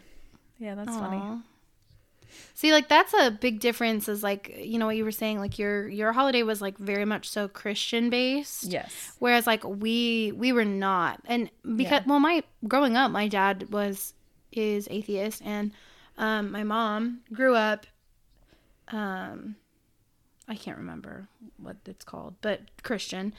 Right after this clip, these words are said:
Speaker 1: Yeah.
Speaker 2: And, um, so we were always torn. We, when we were younger, we did attend church, um, but we were, like, the pe-, people that only attended church on Easter and Christmas.
Speaker 1: Mm-hmm.
Speaker 2: Um,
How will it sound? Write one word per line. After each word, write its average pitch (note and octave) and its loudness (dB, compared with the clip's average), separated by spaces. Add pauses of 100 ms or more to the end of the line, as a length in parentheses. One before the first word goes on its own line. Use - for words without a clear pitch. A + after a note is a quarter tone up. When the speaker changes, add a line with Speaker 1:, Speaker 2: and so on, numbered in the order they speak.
(140)
Speaker 1:
Yeah. E3+ -4
Speaker 2:
And, A3+ 2
um, G#3 -2 (480)
so A#3 2
we B3+ 0
were B3+ 6
always G#3+ 6
torn. G#3+ -2
We, C#4 4
when B3+ 4
we C#4+ 6
were A3 4
younger, G#3+ 2
we G#3 2
did G3 -2
attend G3 -6
church, F#3 -8 (160)
um, G#3 0
but F#3+ -2
we A3+ 0
were, A3+ 2
like, G#3+ -2
the G3+ -4
pe-, A3 -8
people G#3+ -4
that F#3+ -2
only G3 -2
attended G3 -4
church G3 -6
on F#3+ -8
Easter G3+ -8
and F3+ -8
Christmas. - -10
Speaker 1:
Mm-hmm. F#3+ -4 (200)
Speaker 2:
Um, A3+ 6